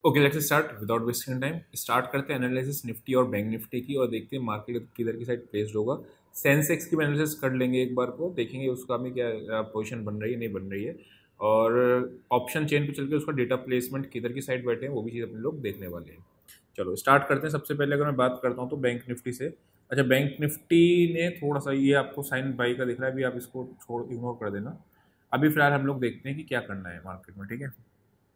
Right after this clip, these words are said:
वन डे का चार्ट देखते हैं, ठीक। एक इसमें आज एसएल हंट हुआ था बैंक Nifty के अंदर, आ, ठीक है, but हो जाता है कभी-कभी, डीप हंटिंग भी हो जाती है। अभी फ़िलहाल देखते हैं इसका। और मिड कैप Nifty में अच्छा trade चला था buy side का, बढ़िया trade चला था, एकदम momentum quick आया था उसमें।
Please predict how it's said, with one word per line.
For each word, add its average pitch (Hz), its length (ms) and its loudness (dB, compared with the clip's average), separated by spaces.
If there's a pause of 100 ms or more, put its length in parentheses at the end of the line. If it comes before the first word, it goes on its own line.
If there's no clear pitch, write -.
(460)
वन 135 200 6
डे 139 100 8
का 139 80 6
चार्ट 135 240 4
देखते 135 280 -2
हैं, 147 80 -4 (420)
ठीक। 147 220 -8 (440)
एक 139 200 8
इसमें 147 220 0
आज 151 160 4
एसएल 139 200 2
हंट 127 260 0
हुआ 117 180 2
था 139 100 2
बैंक 117 300 -4
Nifty 117 260 -8
के 120 60 -2
अंदर, 110 420 -4 (180)
आ, 104 300 -6 (340)
ठीक 123 160 -2
है, 117 80 0
but 117 260 -4
हो 117 80 -2
जाता 104 200 -2
है 98 60 -2
कभी-कभी, 101 400 -6
डीप 104 240 -6
हंटिंग 104 300 -8
भी 110 80 -8
हो 104 160 -6
जाती 92 300 -10
है। 95 120 -14 (540)
अभी 127 180 4
फ़िलहाल 143 260 2
देखते 139 280 0
हैं 131 60 0
इसका। - 220 -8
और 147 500 -2
मिड 143 340 2
कैप 151 280 0
Nifty 151 280 -2
में 151 60 0
अच्छा 139 240 -4
trade 135 200 -2
चला 117 140 -2
था 123 100 -2
buy 110 220 2
side 107 240 -6
का, 147 340 -12
बढ़िया 117 180 0
trade 113 200 -4
चला 107 120 -14
था, 113 100 -8
एकदम 113 180 -8
momentum 107 360 -8
quick 104 280 -8
आया 95 120 -8
था 92 80 -12
उसमें। 95 280 -14